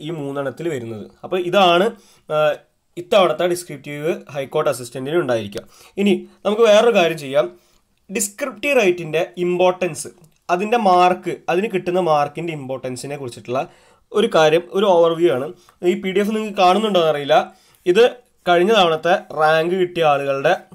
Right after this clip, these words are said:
ലിസ്റ്റാണ്. അവരുടെ, ഏഹ്, ഏഹ്, എന്താണ്, അവരുടെ പേരും അവർക്ക് റാങ്കും അവരുടെ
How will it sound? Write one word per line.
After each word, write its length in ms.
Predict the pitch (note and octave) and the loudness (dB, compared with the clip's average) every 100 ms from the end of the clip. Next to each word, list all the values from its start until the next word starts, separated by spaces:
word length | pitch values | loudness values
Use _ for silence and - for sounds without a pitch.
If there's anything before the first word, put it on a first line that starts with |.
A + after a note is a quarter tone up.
| - _ D3+ | -20 _ -12
ലിസ്റ്റാണ്. 440 | D3 - F3+ D3+ | -12 -4 -2 0
അവരുടെ, 280 | C3+ C#3 F3 - C#3 | -2 -2 -4 -4 -8
ഏഹ്, 280 | C3+ C3+ B2+ | -6 -6 -6
ഏഹ്, 320 | C#3 C#3 C#3 | -6 -4 -4
എന്താണ്, 240 | C3+ C#3 C#3 | -4 -4 -2
അവരുടെ 260 | C#3 D#3+ F3+ | -2 -4 -4
പേരും 360 | C#3+ C#3+ E3+ G3+ - - _ - | -6 -4 -4 -6 -16 -20 _ -6
അവർക്ക് 340 | C#3 D3+ E3 E3 | -6 -2 0 2
റാങ്കും 500 | D3 C#3+ D3+ D3 G3 - _ - | 2 2 0 0 -2 -4 _ -8
അവരുടെ 340 | C3+ C#3 D3 | -2 0 2